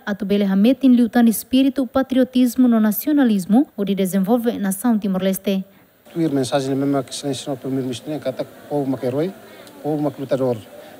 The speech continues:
Speaker 2: Também da mesma que, eh, liu barrão jovem Sira, da mesma idade se já nessa musau. Eh,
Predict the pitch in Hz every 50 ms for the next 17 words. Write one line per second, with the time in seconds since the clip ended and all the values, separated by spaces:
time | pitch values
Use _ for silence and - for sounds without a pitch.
0 | - - - 151 151 156 156 147 151 147 143 139 139 131 127 131 131 139 139 127
1 | - - 160 170 175 - - - - - - - 151 139 131 131 139 143 156 147
2 | 135 135 127 139 135 131 117 139 135 127 120 - - 147 160 156 131 120 131 127
3 | 127 127 120 - - - - 151 127 147 139 127 131 131 139 - - - - 135
4 | 123 123 131 123 143 135 117 110 - 135 143 175 214 - - - - - - -
5 | - - - - - - - - - 151 139 135 135 131 131 127 123